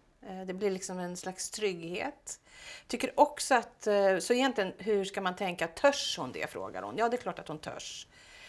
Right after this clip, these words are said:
Eh, om man som Claes säger, ser på sin bostad långsiktigt, så absolut.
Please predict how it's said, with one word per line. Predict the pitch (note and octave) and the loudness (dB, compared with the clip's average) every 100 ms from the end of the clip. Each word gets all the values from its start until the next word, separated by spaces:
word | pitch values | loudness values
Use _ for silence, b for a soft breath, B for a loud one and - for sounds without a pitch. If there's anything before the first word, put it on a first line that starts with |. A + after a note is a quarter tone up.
| B B | B B
Eh, | F#3 F3+ F3 F3 F3+ | 4 6 6 4 2
om | - | 2
man | G#3+ G#3+ | 2 2
som | G#3+ G#3+ G3+ G3 | 2 0 0 -2
Claes | G#3 F#3+ G#3 - | 6 6 6 2
säger, | - F3 E3 E3+ E3+ F3+ - | 2 2 4 0 0 -4 -6
ser | - - F3 | -4 0 0
på | E3+ F3 | 0 -2
sin | F3 E3+ | -4 -2
bostad | E3+ E3 - E3 | -2 -2 -4 -4
långsiktigt, | E3+ G3 E3+ D#3+ - C4+ C4 - - - - - B B B B | 0 0 0 -4 -2 -2 -4 -14 -12 -14 -14 -20 B B B B
så | - | -2
absolut. | - - - - C#3 - - | 0 -2 -8 -6 -6 -8 -14